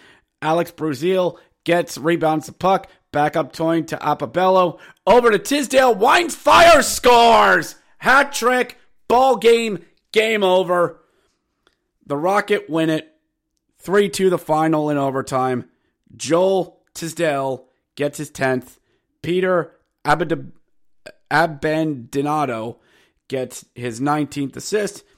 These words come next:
Alex Bizzell gets his twelfth assist. And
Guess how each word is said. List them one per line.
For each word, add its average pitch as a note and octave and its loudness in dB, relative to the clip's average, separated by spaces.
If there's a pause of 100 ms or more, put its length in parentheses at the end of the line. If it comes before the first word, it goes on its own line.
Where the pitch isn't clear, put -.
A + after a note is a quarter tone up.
(360)
Alex E3+ -2
Bizzell C3 -4
gets C#3 -6
his D3 -6
twelfth C3+ -6
assist. B2 -10 (840)
And C3 -4